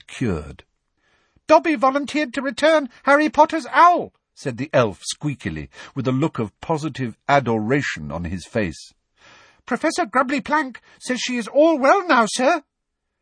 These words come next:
He sank into a deep bow, so that his pencil-like nose brushed the threadbare surface of the hearthrug, and Hedwig gave an indignant hoot and fluttered onto the arm of Harry's chair.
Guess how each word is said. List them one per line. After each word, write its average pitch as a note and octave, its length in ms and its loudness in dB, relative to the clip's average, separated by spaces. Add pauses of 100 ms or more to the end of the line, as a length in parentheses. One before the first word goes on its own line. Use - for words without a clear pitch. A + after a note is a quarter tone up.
(140)
He G#2 140 -10
sank C#3+ 500 -2
into A2 240 -6
a F#2+ 40 -6
deep A2+ 400 -12 (220)
bow, E2+ 520 -4 (440)
so B2 220 -4
that G#2 180 -6
his G2+ 160 -6
pencil-like C#3 800 -2
nose B2 420 -2
brushed C3 680 -6
the A2+ 100 -10
threadbare A#2 520 0
surface A2+ 460 -6
of F#2+ 100 -8
the G2+ 120 -6
hearthrug, D#2+ 600 -8 (520)
and A#2 180 -6
Hedwig G#2 520 -2
gave A2+ 220 -2
an G2+ 100 -4
indignant G#2 680 -6
hoot - 340 -8 (360)
and F2 160 -8
fluttered A#2 460 0
onto F2+ 180 -6
the G2+ 140 -2
arm G2 280 4
of F#2+ 140 -4
Harry's F2+ 380 -4
chair. G2 440 -6